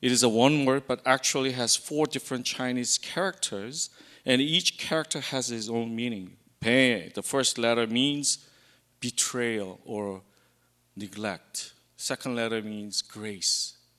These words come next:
And third letter means you forget that,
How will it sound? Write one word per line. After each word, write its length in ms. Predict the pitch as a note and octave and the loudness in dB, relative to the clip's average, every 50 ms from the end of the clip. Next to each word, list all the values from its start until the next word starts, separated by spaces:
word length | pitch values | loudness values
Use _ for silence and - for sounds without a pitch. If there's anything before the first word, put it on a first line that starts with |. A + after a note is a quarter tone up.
| _ _ _ _ _ _ _ _ _ _ _ _ | _ _ _ _ _ _ _ _ _ _ _ _
And 100 | G#2+ - | -12 0
third 240 | - D3 C#3+ C#3+ C#3 | 4 6 6 6 6
letter 300 | C3 B2+ B2+ A#2+ B2 A#2 | 6 6 4 4 2 0
means 720 | A#2 A#2 A#2 A#2 A2+ A2 G#2 - - - - - - - _ _ _ _ _ - | -2 -4 -4 -4 -4 -4 -2 -2 -2 -2 -4 -8 -10 -16 _ _ _ _ _ -12
you 100 | - G#2+ | -10 -8
forget 540 | G#2 - - - B2 - - B2 A2+ - - | -8 -6 -4 -4 -4 -2 0 -2 -2 -2 -4
that, 260 | - G2+ F#2 F2 E2+ | -6 -6 -6 -6 -10